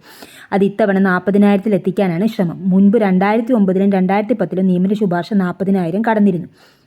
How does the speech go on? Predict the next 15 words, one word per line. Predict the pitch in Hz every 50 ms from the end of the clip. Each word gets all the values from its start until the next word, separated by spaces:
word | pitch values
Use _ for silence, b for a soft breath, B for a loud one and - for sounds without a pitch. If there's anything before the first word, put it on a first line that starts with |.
| b b b b _ _ _ _ _ _ - _ -
രണ്ടായിരത്തി | 170 190 190 190 190 190 196 202 196 - 220 214 -
ഒമ്പതിൽ | 185 175 180 175 180 185 196 220 208
നാൽപത്തിമൂവായിരത്തി | 202 190 180 175 - 214 208 254 233 208 190 180 180 175 175 185 - 220
ഇരുന്നൂറ്റി | 214 180 208 202 220 226 220 254
അറുപത്തിരണ്ട് | 208 180 175 175 175 185 190 190 185 175
പേർക്കും | 170 156 151 156 - 240 262 B B B B B B B B B
രണ്ടായിരത്തി | 233 226 226 233 226 226 240 233 226
പത്തിൽ | 202 180 160 - - 233
നാൽപത്തിനാലായിരത്തി | 254 226 214 196 196 196 196 - 240 220 208 202 196 196 185 220
ഇരുന്നൂറ്റി | 208 208 202 233 226 226
എഴുപത്തിരണ്ട് | 208 190 190 214 214 208 240 233 226
പേർക്കും | 190 175 160 - - - 302 311 _ _ _ - -
നിയമന | 190 190 190 196 208 214
ശുപാർശ | 208 208 185 160 175 170 - - -
അയച്ചിട്ടുണ്ട്. | 220 170 160 - - - 254 208 185